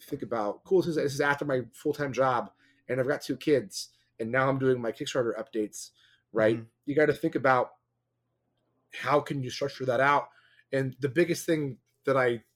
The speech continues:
Speaker 1: I swear by is, like, having a schedule, right? And having a plan. Having a marketing plan is huge, right? And having a release plan is huge.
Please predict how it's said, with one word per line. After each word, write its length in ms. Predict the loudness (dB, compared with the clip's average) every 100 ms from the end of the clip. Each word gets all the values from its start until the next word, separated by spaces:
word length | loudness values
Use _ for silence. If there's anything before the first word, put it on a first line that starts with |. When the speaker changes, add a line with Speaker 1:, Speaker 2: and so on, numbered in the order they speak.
| -10
Speaker 1:
I 80 | -8
swear 320 | -6 2 2
by 220 | 2 0 -2
is, 180 | -4
like, 140 | -6 -8
having 340 | -6 -4 -4
a 40 | -8
schedule, 500 | -6 -8 -8 -18 _ _ _ _ -8
right? 240 | -4 -4
And 100 | -6
having 300 | -8 -6 -4 -6
a 40 |
plan. 500 | -10 -12 -10 -10 -14 _ _ _ _
Having 260 | 0 2 2
a 40 |
marketing 380 | 0 0 -2 -4
plan 440 | -4 -2 -2 -2
is 180 | -6 -10
huge, 540 | -8 -4 -4 -6 -12 _ _ _ _ _
right? 280 | -4 -2 -2
And 100 | -4
having 300 | -2 -2 0
a 60 | 0
release 360 | -2 -2 -4
plan 460 | -6 -8 -6 -8 -10
is 200 | -10 -10
huge. 400 | -8 -6 -6 -8